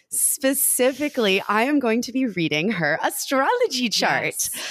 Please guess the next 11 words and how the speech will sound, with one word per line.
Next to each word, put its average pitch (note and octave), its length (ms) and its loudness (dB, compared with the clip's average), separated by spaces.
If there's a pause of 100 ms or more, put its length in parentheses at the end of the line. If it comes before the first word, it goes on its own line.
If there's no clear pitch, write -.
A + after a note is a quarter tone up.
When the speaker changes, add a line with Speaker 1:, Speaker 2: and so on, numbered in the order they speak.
(160)
Speaker 1:
So, G#3 560 2
um, F3+ 640 0 (140)
before A3+ 340 0
we C#4+ 80 0
jump C#4+ 200 2
in, F#3 460 2
just - 180 -2
a B3+ 40 -6
little A#3+ 200 2
bit G#3+ 140 0
about, E3 520 2